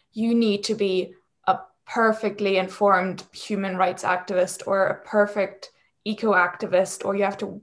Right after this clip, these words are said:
like, live this perfect zero waste lifestyle. That's not true. Every little thing counts,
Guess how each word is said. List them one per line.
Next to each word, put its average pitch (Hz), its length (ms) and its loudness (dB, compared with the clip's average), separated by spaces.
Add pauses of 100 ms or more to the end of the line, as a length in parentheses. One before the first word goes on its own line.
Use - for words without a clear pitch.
like, 190 240 -8
live 202 360 2
this 190 280 0
perfect 208 520 -2
zero 190 440 2
waste 190 440 0
lifestyle. 202 720 -2 (400)
That's - 340 0
not 196 240 -2
true. 196 560 2
Every 214 320 0
little 190 320 2
thing 190 380 -4
counts, 214 680 0